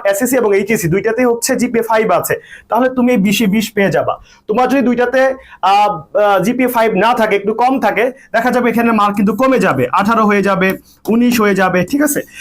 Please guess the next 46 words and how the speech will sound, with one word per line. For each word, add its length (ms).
এছাড়াও 420
কিন্তু 500
একটা 200
জিপিএ 380
রিকোয়ারমেন্ট 640
আছে 320
যে 100
অন্তত 300
পক্ষে 360
এই 340
জিপিএ 320
না 140
থাকলে 300
তুমি 140
পরীক্ষায় 480
দিতে 200
পারবা 320
না। 160
যেমন 200
ঢাকা 200
বিশ্ববিদ্যালয়ে 460
মানবিক 360
থেকে 300
এসএসসি 360
এবং 240
এইচএসসি 340
মিলে 280
সেভেন 360
পয়েন্ট 280
ফাইভ 260
লাগে, 300
অনেক 160
সময় 180
দেখা 180
যায় 140
বুয়েটে 380
ভর্তি 240
পরীক্ষা 260
দেওয়ার 260
জন্য 180
নাইন 460
বা 260
টেন 260
এর 100
কাছাকাছি 460
লাগে 300